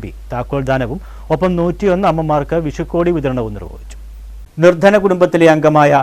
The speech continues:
കാഞ്ചനാഭായി ചെറിയ മടത്തലിനാണ് പ്രമുഖ പ്രവാസി വ്യവസായി വി ടി സലീം സ്പോൺസർ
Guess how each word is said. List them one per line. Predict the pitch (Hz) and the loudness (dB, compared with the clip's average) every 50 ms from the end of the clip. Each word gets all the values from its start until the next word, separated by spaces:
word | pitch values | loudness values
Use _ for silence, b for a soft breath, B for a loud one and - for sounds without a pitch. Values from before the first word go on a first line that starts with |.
| - - - 139 | 0 -4 -2 0
കാഞ്ചനാഭായി | 127 131 135 127 147 143 151 151 156 - 143 143 143 143 139 139 135 139 - | 0 0 2 0 2 2 4 4 2 2 2 2 2 2 0 -4 -6 -8 -4
ചെറിയ | 135 127 123 135 147 143 139 | -4 -2 0 0 -2 0 0
മടത്തലിനാണ് | 135 135 135 147 143 139 135 127 117 101 78 - b b b b b b b | -2 -2 -2 -4 -2 -2 0 -2 -2 -4 -6 -12 b b b b b b b
പ്രമുഖ | 147 139 143 147 160 160 175 160 160 160 - - - | 2 2 2 2 2 2 2 2 2 0 -4 -12 -6
പ്രവാസി | - 131 127 127 139 147 143 143 160 156 147 | -2 -2 2 2 2 2 2 0 -2 0 0
വ്യവസായി | 147 139 143 135 139 143 139 135 131 - 117 | 0 -2 -2 -2 0 0 2 2 0 -2 -4
വി | 117 123 123 117 - | -4 -4 -4 -2 -2
ടി | 139 143 135 139 | -2 -2 -2 -2
സലീം | 147 139 131 131 135 131 135 | -2 -2 0 -2 -4 -4 -6
സ്പോൺസർ | - - 127 123 123 123 - - 139 135 | -8 -6 -4 -4 -4 -4 -2 -2 -2 -2